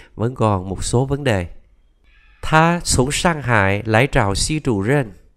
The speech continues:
Tha xuống Shanghai lại chào Xi chủ任. Anh ấy từ Thượng Hải đến tìm chủ nhiệm khoa, lái trọ đến tìm chủ nhiệm khoa. Xi chủ任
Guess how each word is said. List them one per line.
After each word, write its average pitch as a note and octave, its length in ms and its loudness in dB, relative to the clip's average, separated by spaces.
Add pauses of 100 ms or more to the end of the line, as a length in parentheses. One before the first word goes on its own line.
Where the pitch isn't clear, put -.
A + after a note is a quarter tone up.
(560)
Tha E3+ 160 2
xuống C#3 280 2
Shanghai A#2+ 640 2
lại G2+ 200 2
chào A2 200 0
Xi D3+ 220 -4
chủ A#2 220 -2
任. A#2+ 320 -2 (260)
Anh B2 180 -2
ấy C3+ 160 0
từ A#2 260 2
Thượng G2+ 240 2
Hải G#2+ 480 0 (340)
đến B2+ 300 2
tìm G2+ 460 4 (240)
chủ F#2+ 120 -2
nhiệm A2 280 -6
khoa, A#2 280 -6
lái G#2+ 340 -4
trọ F#2 360 0 (140)
đến A2+ 220 -6
tìm G2+ 260 -4
chủ G2 160 -6
nhiệm G2 220 -10
khoa. G#2 300 -4 (1600)
Xi E3+ 280 2
chủ A#2 200 4
任 C3 320 2